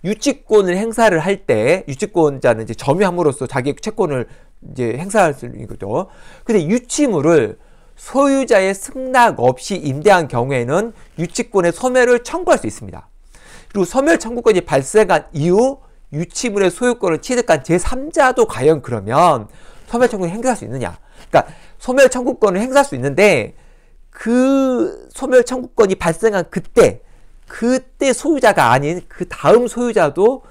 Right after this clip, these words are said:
요 소멸 청구권을 행사할 수 있느냐? 이 문제가 되고, 원심은 무단 임대는 이천십이 년 이미 끝났다.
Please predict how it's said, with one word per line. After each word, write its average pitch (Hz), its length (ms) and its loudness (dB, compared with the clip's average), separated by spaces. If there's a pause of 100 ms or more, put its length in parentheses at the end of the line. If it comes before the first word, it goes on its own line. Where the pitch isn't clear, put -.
(200)
요 156 80 2
소멸 220 240 2
청구권을 180 300 -2
행사할 220 220 -2
수 - 80 -12
있느냐? 131 380 -4 (280)
이 - 40 -14
문제가 123 300 -4
되고, 110 500 -4 (420)
원심은 175 840 0
무단 147 380 2
임대는 143 640 0
이천십이 220 540 -6
년 196 160 -2
이미 131 180 -6
끝났다. 98 760 -4